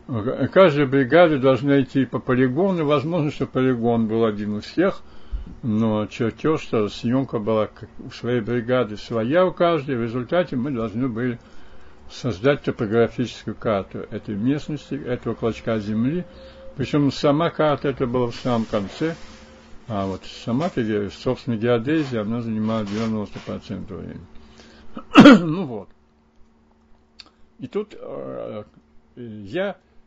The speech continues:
как член вот этой дружной шестёрки, с которой мы пош-, ходили в се-, в сентябре, то есть в ноябре, э, в поход, я тоже как-то надеялся, что я буду вместе с ними. Но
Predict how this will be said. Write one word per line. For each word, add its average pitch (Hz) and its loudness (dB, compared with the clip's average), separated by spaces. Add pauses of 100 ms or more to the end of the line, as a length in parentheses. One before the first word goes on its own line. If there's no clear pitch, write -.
(120)
как - -6
член 143 -6
вот 127 -8
этой 127 -8
дружной 120 -8
шестёрки, 165 -8 (360)
с - -20
которой 151 -4
мы 147 -6
пош-, 135 -8 (100)
ходили 127 -4
в - -16
се-, 113 -14
в - -20
сентябре, 117 -8 (360)
то 135 -4
есть 113 -10
в 104 -10
ноябре, 127 -4 (100)
э, 98 -20 (360)
в 104 -20
поход, 156 -8 (600)
я 165 -6
тоже 170 -6
как-то 156 -2
надеялся, 147 -6
что - -12
я 156 -4
буду 147 -10
вместе 143 -10
с - -20
ними. 104 -12
Но 160 -10